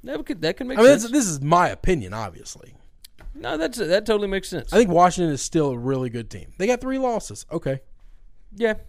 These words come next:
Speaker 2: You're gonna lose some games sometimes. We just don't
Speaker 1: And,
Speaker 2: live in a
Speaker 1: and
Speaker 2: world
Speaker 1: we're
Speaker 2: where everybody's gonna have undefeated seasons.
Speaker 1: We're, we're into November. <sighs> It's gonna get a lot more tense. I can guarantee you that.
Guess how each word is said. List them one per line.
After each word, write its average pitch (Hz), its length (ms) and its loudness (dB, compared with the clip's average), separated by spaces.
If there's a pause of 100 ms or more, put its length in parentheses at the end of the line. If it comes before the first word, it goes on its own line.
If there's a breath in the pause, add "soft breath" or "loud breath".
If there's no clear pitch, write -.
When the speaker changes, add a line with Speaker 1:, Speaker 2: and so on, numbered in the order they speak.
(320)
Speaker 2:
You're 131 100 -14
gonna 165 220 4
lose 160 160 2
some 139 160 -10
games 123 240 -8
sometimes. 98 420 -16
We 135 140 -4
just 175 240 -4
don't 147 200 0
Speaker 1:
And, 135 120 2
Speaker 2:
live 147 80 0
in 139 80 -2
a - 20 4
Speaker 1:
and 135 100 2
Speaker 2:
world 123 200 2
Speaker 1:
we're 127 60 -6
Speaker 2:
where - 80 -12
everybody's 120 600 -8
gonna 107 240 -10
have 101 380 -10 (160)
undefeated 101 480 -10
seasons. 92 280 -10
Speaker 1:
We're, 123 200 2
we're 127 180 -2
into 143 260 -2
November. 170 580 0 (1500 loud breath)
<sighs> - 40 -20 (420 loud breath)
It's - 100 -12
gonna 139 160 0
get 135 100 4
a 135 60 0
lot 135 160 2
more 131 120 0
tense. - 520 -6 (120)
I 120 100 0
can 117 80 -2
guarantee 123 320 0
you 113 100 -4
that. 101 240 -10